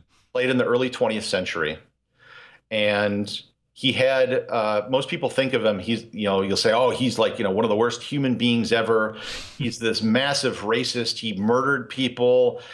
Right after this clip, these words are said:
Speaker 1: you know, all this stuff. And so this guy wrote a, wanted to write a, it's, the book's called Ty Cobb, A Terrible Beauty. So he went to go write a, a book, a biography of Ty Cobb, which hadn't been written in a while. And he,
Speaker 2: Mm-hmm.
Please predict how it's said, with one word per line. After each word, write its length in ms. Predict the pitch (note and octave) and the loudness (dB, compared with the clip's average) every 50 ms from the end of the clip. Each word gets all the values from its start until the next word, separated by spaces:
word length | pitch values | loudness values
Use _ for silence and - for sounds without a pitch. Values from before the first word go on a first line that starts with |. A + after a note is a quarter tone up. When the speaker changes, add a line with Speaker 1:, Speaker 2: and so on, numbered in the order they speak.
| - - _ _ - | -20 -20 _ _ -8
Speaker 1:
you 60 | B2+ B2 | -4 -2
know, 140 | A2+ A2 | -2 -2
all 260 | - - A#2+ C3 C#3 C3 | 0 0 2 2 2 2
this 180 | C3 B2 - | 0 -2 -2
stuff. 360 | - - A#2+ G#2+ G#2+ G#2+ - | 0 0 0 0 0 -2 -6
And 140 | - A#2+ A2+ | -8 -8 -6
so 560 | - - - B2+ A#2+ A#2+ A#2+ A#2 A#2+ A#2 - - _ _ _ _ _ - | -4 0 2 4 6 6 4 4 2 0 -4 -16 _ _ _ _ _ -8
this 200 | A#2 A#2 - - | -8 -6 -6 -4
guy 420 | - A2+ A#2+ B2+ C#3 D3+ D#3 E3 E3 | -2 -2 0 0 2 2 0 0 0
wrote 600 | C#3+ A2 G#2 A2+ A#2+ B2 C3 A#2+ - - - - _ _ - | -2 0 2 2 4 4 2 0 -4 -10 -14 -16 _ _ -6
a, 520 | A2 G#2 G#2 G#2 G2+ G2 G2 G2 G2 G2 - _ _ _ _ _ _ _ _ _ _ _ - | -2 -2 0 0 0 -2 -4 -6 -8 -10 -16 _ _ _ _ _ _ _ _ _ _ _ -8
wanted 340 | G#2+ G#2+ A2 B2 C3+ C#3+ - | -2 0 2 2 2 0 -2
to 100 | - C3+ | -4 -2
write 500 | A2 G#2+ A2 A2 G#2+ A2+ A2 - - - _ _ - | 0 2 2 2 2 0 -4 -10 -16 -20 _ _ -8
a, 240 | F#2+ F#2+ G2 F#2+ | -6 -4 -4 -4
it's, 240 | F#2 F2 G2+ F#2+ - | -4 -6 -6 -8 -10
the 120 | - - A2+ | -10 -10 -12
book's 320 | A2+ F#2+ G#2 E3 E3 - | -8 -4 -4 -4 -4 -2
called 260 | - C#3 B2 A2+ A2 - - - A#2+ A#2+ | 0 0 0 2 0 -2 -2 -4 -8 -4
Ty 160 | - C3+ C#3 | -2 -2 -2
Cobb, 220 | C3+ C3+ B2 A2+ | 0 -2 -2 -2
A 40 | - | -4
Terrible 340 | - - B2 A#2+ A2+ G#2 G2+ | -4 -4 -4 -2 -2 -4 -8
Beauty. 460 | - - F#2+ F#2+ E2+ E2+ D#2 - _ _ _ - - - - - - - - _ _ _ _ _ _ | -10 -10 -10 -10 -10 -12 -14 -16 _ _ _ -20 -20 -20 -20 -20 -20 -20 -20 _ _ _ _ _ _
So 240 | - - - E3+ D3+ | -8 -2 0 0 0
he 120 | - - D#3 | 0 -2 -2
went 200 | C#3 D3 - - | 0 0 0 0
to 80 | G#3 F#3 | -2 0
go 120 | D3+ C#3 | 0 2
write 220 | A#2+ C3 C#3+ D3+ C3 - - | 2 2 0 0 -2 -6 -4
a, 80 | - B2+ | -4 -4
a 20 | - | -2
book, 200 | - D3 D3+ D3 - | 0 -2 -2 0 0
a 120 | - A#2+ | -2 -2
biography 480 | G2+ F#2 C3 A#2+ A#2+ B2+ B2 A#2+ - C3 | -2 0 0 2 2 0 -2 -4 -8 -8
of 80 | A#2 | -8
Ty 180 | - - G#2+ G#2 | -4 -2 -2 0
Cobb, 180 | - G#2+ F#2+ F#2+ | 0 0 -2 -2
which 100 | F#2+ F#2+ | -2 0
hadn't 180 | - A2+ A2 G#2 | 0 0 0 0
been 100 | G2 F2+ | -2 -4
written 180 | G#2+ - - G#2 | -4 -4 -2 2
in 60 | F#2 | 2
a 20 | |
while. 300 | F2 E2 D#2 D#2+ E2+ - - | 2 4 2 0 0 -2 -2
And 100 | G2 G#2 | -2 2
he, 100 | A2+ B2+ | 2 2
Speaker 2:
Mm-hmm. 80 | B2 | 2